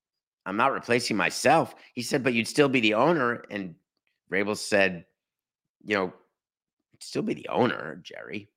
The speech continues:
"Yeah, I wanna be the G M too. Sorry, you can only be the coach. And you'll give, you'll play the players I tell you to play. Coach the way I tell you to coach." No, Vrabel. Dan Quinn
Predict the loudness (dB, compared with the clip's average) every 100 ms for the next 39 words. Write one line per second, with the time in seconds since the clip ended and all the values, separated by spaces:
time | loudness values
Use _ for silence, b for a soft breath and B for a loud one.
0 | _ 0 2 2 0 -2 -4 -2 2 2
1 | 2 0 2 4 4 2 0 0 0 -2
2 | 2 4 4 B B _ 0 2 0 -2
3 | -8 b _ 0 0 0 -4 -2 -2 0
4 | 2 2 2 4 4 4 2 0 -4 -4
5 | -6 -4 -2 -4 -10 _ _ _ _ _
6 | _ _ -2 0 0 0 2 2 -2 -2
7 | -4 -4 -2 -2 -4 -12 -16 _ _ _
8 | _ _ _ _ _ _ _ _ _ _
9 | _ _ _ _ _ _ b b b -10
10 | -8 -6 -4 -6 -6 -10 _ _ _ _
11 | _ _ _ _ _ _ _ _ _ _
12 | 0 2 2 0 2 2 2 -4